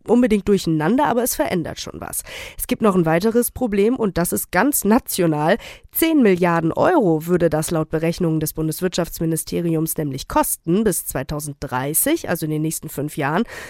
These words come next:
Und im Haushalt ist ja bekanntlich jetzt nicht so viel Spielraum da.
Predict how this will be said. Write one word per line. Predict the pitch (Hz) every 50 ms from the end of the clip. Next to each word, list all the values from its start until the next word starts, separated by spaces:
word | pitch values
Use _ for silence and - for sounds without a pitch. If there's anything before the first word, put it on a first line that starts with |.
| - - - -
Und | - 226 226 -
im | - - 196 180 151
Haushalt | 208 240 269 - - 240 226 -
ist | - - -
ja | 220 190
bekanntlich | 196 190 - - 185 185 - 196 180 -
jetzt | 175 - - -
nicht | 175 170 170 - -
so | - 170 156 156
viel | - - 190 196
Spielraum | - - - 139 139 135 131 - 170 214 226 -
da. | - - -